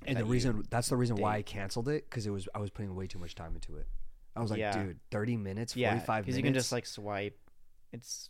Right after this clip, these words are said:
Speaker 2: it's kind of pointless. I don't
Speaker 1: Pointless,
Speaker 2: know.
Speaker 1: dude. Pointless. It's fucking stupid.
Speaker 2: So, yeah, like, admittedly, I think I swipe sometimes for fun,
Speaker 1: Mm.
Speaker 2: but every once in a while you get a match and you, like, uh, see if there's a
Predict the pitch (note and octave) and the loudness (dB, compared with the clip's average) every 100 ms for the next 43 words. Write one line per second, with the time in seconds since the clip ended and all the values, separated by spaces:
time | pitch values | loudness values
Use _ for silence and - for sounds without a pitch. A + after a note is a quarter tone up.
0 | - - A#2+ A2+ - - G#2 A#2+ A#2+ - | -16 -10 -8 -8 -10 -10 -8 -8 -8 -6
1 | G2 - F#2 F2 G2+ C#2 D#2+ - E2 B1 | -6 -4 -6 -6 -8 -12 -14 -12 -10 -10
2 | A#1+ - - - G2 F2+ E2+ - F2+ - | -14 -14 -12 -10 -10 -10 -10 -8 -10 -10
3 | D2+ F2+ - C#3 A2+ G2 G2 - - - | -14 -14 -6 0 0 0 -4 -10 -20 -20
4 | - - - - C3 B2 C3 C3 B2+ A#2+ | -20 -20 -14 -4 0 2 2 4 2 4
5 | G#2+ - A#2+ A2 A2 - G#2 G#2+ - G#2+ | 2 0 -2 0 -2 -4 -2 -4 -4 -8
6 | G2+ G#2 - - - G#2+ G#2+ F#2+ G2+ C3 | -6 -8 -10 -14 -8 -4 -2 -4 -6 -10
7 | - G2+ - - - G#2+ G2+ G2+ G#2 G2 | -14 -18 -20 -20 -10 -6 -4 -4 -6 -4
8 | F#2+ F#2+ F#2+ F#2+ F#2+ G2 F#2+ - G2 - | -4 -2 -4 -4 -4 -4 -4 -6 -8 -10
9 | - F#2 - - - - F2 - - - | -10 -12 -12 -16 -10 -8 -6 -8 -10 -10
10 | - - - | -10 -12 -10